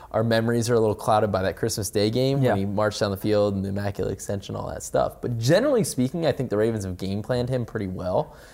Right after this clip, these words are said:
Speaker 1: And they'll definitely be helping Marlon with that.
Speaker 2: Yeah.
Speaker 1: I don't think they're just gonna stick Marlon on an island, zero help,
Speaker 2: Yeah.
Speaker 1: any of that stuff. Uh, and, and I like Marlon's attitude all week. I think he's just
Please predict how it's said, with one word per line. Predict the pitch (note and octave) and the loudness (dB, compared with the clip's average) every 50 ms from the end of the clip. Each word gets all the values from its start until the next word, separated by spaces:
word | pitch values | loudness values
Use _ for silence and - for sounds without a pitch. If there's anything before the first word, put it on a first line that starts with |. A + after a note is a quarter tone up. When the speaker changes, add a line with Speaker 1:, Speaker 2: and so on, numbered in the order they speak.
| - - - - - | -20 -20 -20 -6 -2
Speaker 1:
And | C3+ C3+ B2+ | 0 2 4
they'll | B2 A#2+ A2+ A2 | 4 4 4 4
definitely | G#2+ F#2 C#3 C#3+ C#3+ C#3+ E3 D#3+ D#3+ D#3 | 4 4 6 6 6 4 4 4 4 4
be | C#3+ C#3 C3+ | 4 4 4
helping | B2+ D3 C3+ B2+ C3 C#3 C3+ C3+ C3+ C3+ | 4 4 4 4 4 2 2 2 2 2
Marlon | A2+ A2 A#2 A#2 B2 C3+ C#3 C#3+ | 4 4 4 6 4 4 4 4
with | C#3+ D3 C#3+ | 2 2 4
that. | D#3+ D#3 E3+ F3 - - - | 6 6 6 6 6 4 0
Speaker 2:
Yeah. | A#2+ A2+ F2+ - - | 0 0 0 2 2
Speaker 1:
I | A2 | 4
don't | B2 C3+ C#3+ C#3+ | 4 4 4 4
think | D3 D3 C#3 | 2 2 2
they're | C#3+ C#3 | 2 2
just | A#2+ B2+ B2 - | 2 2 0 0
gonna | - C3+ C3 | 0 0 0
stick | B2 - - - C#3 C#3 | 0 0 0 0 0 2
Marlon | C#3+ C3+ C3 B2+ B2+ C3 C3+ | 2 4 4 6 4 4 4
on | C3+ C3 B2+ | 4 2 2
an | B2+ - | 2 2
island, | - A#2+ A#2+ A#2+ A2+ A2+ A#2 A2+ A2+ A2+ - - - - - | 2 4 4 4 4 4 2 2 0 -2 -6 -12 -20 -10 -4
zero | A#2+ A#2 A#2+ C#3 C#3 C#3+ C#3 C3+ | 0 2 4 6 6 6 6 4
help, | F3+ C#3 A#2 A2+ A2+ A2+ - - - | 4 4 4 4 4 2 0 -4 -2
Speaker 2:
Yeah. | C#3+ C3+ A#2+ - - - - - - | 0 2 2 2 4 4 4 4 4
Speaker 1:
any | B2 A#2 A#2 A#2+ | 2 2 2 4
of | A2 | 4
that | G#2+ G#2 - | 4 2 2
stuff. | - - - F#2 D#2+ - - - - - - - - - - - - B2 | 2 0 0 0 0 0 -2 -8 -16 -20 -20 -20 -20 -20 -20 -6 0 4
Uh, | B2+ B2+ B2 B2 B2 - - - - - - - _ _ - - | 4 6 6 6 4 2 0 -6 -20 -20 -20 -20 _ _ -8 -2
and, | F3+ G3 G3+ - | 0 0 0 2
and | - G#3 G#3+ A3 | 2 2 4 4
I | A3 A#3+ | 4 4
like | B3 B3+ B3+ A#3 | 6 4 4 4
Marlon's | G3+ G#3 G#3 G#3 G#3 G#3 G3+ F#3+ | 4 4 4 6 4 4 4 4
attitude | F#3 D3+ F#3 A3 G#3 - - C3+ B2 | 4 6 6 4 4 2 2 2 4
all | B2+ B2+ B2 B2 | 6 6 6 6
week. | C#3+ E3+ D3 - A#2 | 4 2 0 0 -2
I | G#2 | -2
think | - C#3 C3 A2+ | -2 -2 -2 -2
he's | C3 B2 A2+ G#2+ | -2 -2 -2 -2
just | - A#2+ - - - | -4 -6 -6 -6 -10